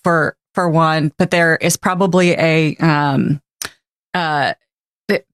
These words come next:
copyright issue, um, because the first time that, uh, Adam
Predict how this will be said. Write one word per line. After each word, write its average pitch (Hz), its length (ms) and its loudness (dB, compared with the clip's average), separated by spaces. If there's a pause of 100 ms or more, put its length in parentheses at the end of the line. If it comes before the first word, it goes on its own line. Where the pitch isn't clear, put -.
(220)
copyright 185 580 0
issue, 165 540 2 (220)
um, 156 400 0 (100)
because 190 400 -2
the - 100 -6
first 269 280 -2
time 208 180 0
that, 170 220 -2 (260)
uh, 156 320 -2
Adam 196 480 -2